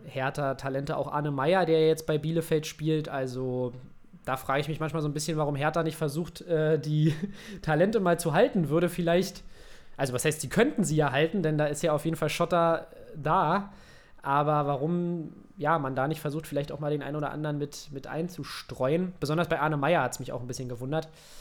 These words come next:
Aber genau, ich möchte jetzt nicht so viel weitere private Details hier ausplaudern, ähm,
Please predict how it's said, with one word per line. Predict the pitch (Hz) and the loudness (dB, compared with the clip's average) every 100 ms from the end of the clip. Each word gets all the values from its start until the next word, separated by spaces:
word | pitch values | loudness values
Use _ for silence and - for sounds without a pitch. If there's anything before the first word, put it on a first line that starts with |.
| - - - | -16 -18 -18
Aber | - 143 139 139 135 135 131 127 - | -4 0 0 2 2 2 0 -4 -10
genau, | 127 113 110 - | -8 -6 -6 -4
ich | 160 | 0
möchte | 196 185 | 2 4
jetzt | 170 170 | 2 2
nicht | 180 - | -2 0
so | 160 | 0
viel | 160 170 | 2 2
weitere | 147 151 139 | 2 0 -2
private | - 139 139 151 | -4 -2 0 0
Details | 147 135 147 143 | -4 -2 -2 -2
hier | - 147 135 | 0 0 0
ausplaudern, | 139 131 - 143 131 127 127 123 127 | -2 -4 -2 0 0 0 -2 -4 -8
ähm, | 123 117 117 113 | -8 -8 -8 -10